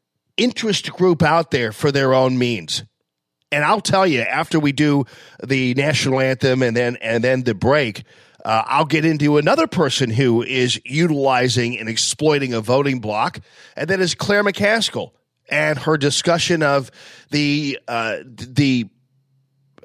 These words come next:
rural voter. It's unbelievable. And, and, and sh-, this is her claiming that somehow the rural voter is, she's, that's what she, who she's all about. But then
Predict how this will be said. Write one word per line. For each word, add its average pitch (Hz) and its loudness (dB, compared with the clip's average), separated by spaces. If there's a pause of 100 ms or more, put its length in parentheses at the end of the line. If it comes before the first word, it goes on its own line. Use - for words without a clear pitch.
rural 180 4
voter. 170 2 (1120)
It's - -2 (300)
unbelievable. 151 2 (1600)
And, 170 -2
and, 160 -2
and 156 -2
sh-, - -4
this 220 0
is 254 -2
her 147 2
claiming 160 0
that 135 0
somehow 147 0 (400)
the 151 0
rural 165 2
voter 151 4
is, 127 0
she's, 160 -4
that's 151 -4
what 147 -4
she, - -4
who 156 0
she's 143 -4
all 151 4
about. 160 2
But 156 -2
then 196 0